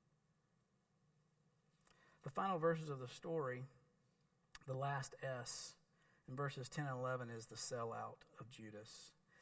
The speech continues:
It says that Judas saw all this. He saw all of it. He says, "I want no part of it. I'm gonna go sell him out."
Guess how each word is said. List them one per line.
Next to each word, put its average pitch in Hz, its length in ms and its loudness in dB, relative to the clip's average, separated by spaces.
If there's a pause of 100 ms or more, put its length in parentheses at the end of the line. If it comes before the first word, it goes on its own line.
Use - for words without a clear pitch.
(100)
It - 60 -20
says 151 160 4
that 123 180 -4
Judas 156 460 0
saw 156 440 0
all 143 360 0
this. 110 480 -8 (880)
He 165 80 0
saw 160 260 2
all 135 340 2
of 113 100 0
it. 113 140 -8 (1600)
He 131 60 -6
says, 131 240 -2
"I 131 60 2
want 135 200 -2
no 135 120 -4
part 123 280 0
of 110 140 -4
it. 113 80 -4
I'm 117 60 -6
gonna 120 160 -8
go 117 120 -4
sell 123 300 -2
him 120 120 -4
out." 107 240 -10